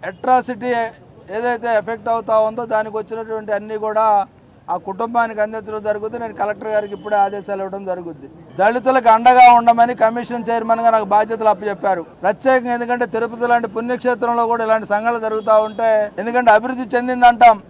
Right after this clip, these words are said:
ఈరోజు ఈ ప్రాంతంలోనే పెద్ద పెద్ద వాళ్ళని అందించినటువంటి చరిత్ర ఉంది. ఎందుకంటే వెంకటేశ్వర స్వామి దర్శించుకోవడానికి కూడా కుల మతాలు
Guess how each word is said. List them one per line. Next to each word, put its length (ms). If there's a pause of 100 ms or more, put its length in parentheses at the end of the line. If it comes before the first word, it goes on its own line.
(120)
ఈరోజు 360 (420)
ఈ 40 (120)
ప్రాంతంలోనే 760 (580)
పెద్ద 100 (100)
పెద్ద 180
వాళ్ళని 220
అందించినటువంటి 680
చరిత్ర 380
ఉంది. 180 (320)
ఎందుకంటే 380
వెంకటేశ్వర 480
స్వామి 260
దర్శించుకోవడానికి 760
కూడా 180
కుల 100
మతాలు 400